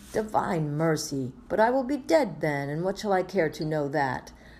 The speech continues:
I shall be looking at the eternal Father then. Start doing that now, Peter. It is the only useful thing. Yes, but, Master, who is she?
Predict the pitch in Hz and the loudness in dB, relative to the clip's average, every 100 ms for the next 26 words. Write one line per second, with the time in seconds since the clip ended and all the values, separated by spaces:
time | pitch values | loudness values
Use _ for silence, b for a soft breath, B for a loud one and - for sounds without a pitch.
0 | B 160 196 180 190 208 214 208 208 190 | B 0 0 4 4 4 0 -2 2 2
1 | 190 214 190 160 202 240 190 156 175 208 | 2 0 0 2 4 4 2 2 0 0
2 | 151 160 - - - - - - - - | -2 -6 -12 -20 -20 -20 -20 -20 -18 -6
3 | - 175 175 185 180 180 175 160 165 196 | 2 2 4 0 0 0 0 0 0 0
4 | 160 156 139 131 131 B B B - 175 | -2 -4 -4 -4 -8 B B B -6 -6
5 | 175 185 175 208 208 185 196 - 147 - | 0 2 4 4 2 2 -2 -2 -8 -4
6 | 160 156 127 - - - - - - - | -6 -4 -6 -10 -18 -20 -20 -20 -20 -10
7 | - 233 - - - - 190 165 - - | -2 0 0 -8 -18 -16 -6 -6 -6 -18
8 | - - - - - - 196 - 143 131 | -20 -20 -20 -20 -10 -6 -6 -4 -4 -4
9 | - - 220 - 180 247 247 - 135 127 | -6 -6 -6 -2 2 2 0 -4 -4 -4